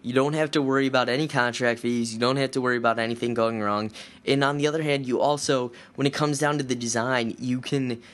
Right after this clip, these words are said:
you know, you can have your own design in-house, or you can go out to an agency.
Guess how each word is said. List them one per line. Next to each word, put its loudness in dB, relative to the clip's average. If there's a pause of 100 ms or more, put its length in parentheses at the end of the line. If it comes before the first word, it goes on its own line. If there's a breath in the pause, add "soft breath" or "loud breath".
(120 loud breath)
you -2
know, 0
you -4
can -4
have 2
your 4
own 0
design 0
in-house, 0
or 2
you 0
can 0
go 2
out 0
to -2
an -2
agency. -4